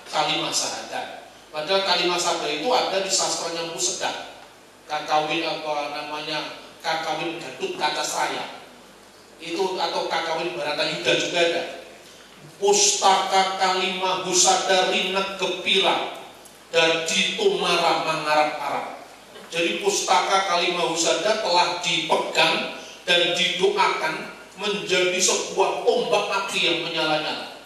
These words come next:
Itu abad kesebelas ditulis. Kemudian oleh pe-, apa itu,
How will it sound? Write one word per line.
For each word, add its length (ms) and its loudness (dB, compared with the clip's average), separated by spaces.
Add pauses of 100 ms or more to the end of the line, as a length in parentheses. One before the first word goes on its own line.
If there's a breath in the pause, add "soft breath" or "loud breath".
(320)
Itu 160 -2
abad 320 4
kesebelas 480 -2
ditulis. 480 -10 (320)
Kemudian 640 0
oleh 480 0
pe-, 320 -4
apa 320 -2
itu, 480 0